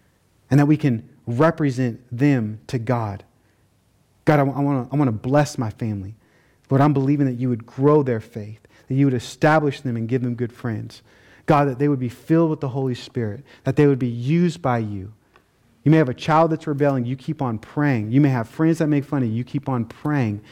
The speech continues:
We represent people before God and can stand in the gap as intercessors and as prayer warriors and people. And sometimes people have a more joy towards this and not, but it is a role of the priest. And this is the role of the high priest for us.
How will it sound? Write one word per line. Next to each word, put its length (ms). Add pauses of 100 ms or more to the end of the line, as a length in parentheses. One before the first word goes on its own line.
(200)
We 140
represent 1000 (300)
people 420
before 400
God 460
and 120
can 120
stand 340
in 60
the 80
gap 320
as 180
intercessors 800 (260)
and 100
as 140
prayer 400
warriors 580
and 200
people. 580 (800)
And 80
sometimes 540
people 260
have 220
a 20
more 220
joy 340
towards 360
this 260
and 120
not, 400
but 140
it 160
is 160
a 60
role 240
of 60
the 40
priest. 560 (1900)
And 180
this 140
is 140
the 100
role 340
of 80
the 60
high 260
priest 400
for 240
us. 420